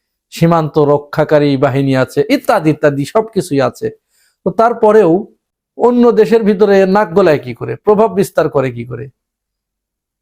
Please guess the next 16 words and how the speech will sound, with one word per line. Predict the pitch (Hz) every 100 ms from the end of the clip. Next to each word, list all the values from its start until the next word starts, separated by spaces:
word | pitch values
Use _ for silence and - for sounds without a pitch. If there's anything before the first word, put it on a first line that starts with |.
| _ _ _ _
আমার | 196 240 254
এই | 240 226 220
উপলব্ধিতে | - 185 196 214 175 185 156 170 277 _ _ _ _ _ _ -
নতুন | 151 220 226 214
একটি | 208 208
মাত্রা | 175 175 180 160
যোগ | 139 147 -
করেছে | 156 160 - 135 - _ _ _ _ _ -
এই | 247 226
সম্প্রতি | - 208 190 190 151 156 180 - _ _ _ _ _ _
ক্রিকেট | 254 226 277 220
বোর্ডের | 202 214 196
একটি | - 165 165
ঘটনাকে | 135 139 131 131 117 117
কেন্দ্র | 135 120 120
করে। | - 131